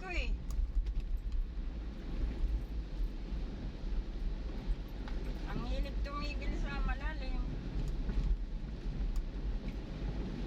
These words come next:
Ang parte ng baha. May baha pa dyan, guys.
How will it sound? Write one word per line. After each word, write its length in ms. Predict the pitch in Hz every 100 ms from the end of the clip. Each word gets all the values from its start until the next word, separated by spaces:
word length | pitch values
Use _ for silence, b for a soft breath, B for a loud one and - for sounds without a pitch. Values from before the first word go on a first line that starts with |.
| - - -
Ang 160 | - -
parte 560 | - 269 - - - - - - - - - - - - - - -
ng 120 | 240 254
baha. 560 | 262 269 302 262 226 233 - - - - - - -
May 80 | 240 233
baha 240 | 240 247 240
pa 80 | 247 -
dyan, 240 | - 254 233
guys. 720 | 220 - - - - 311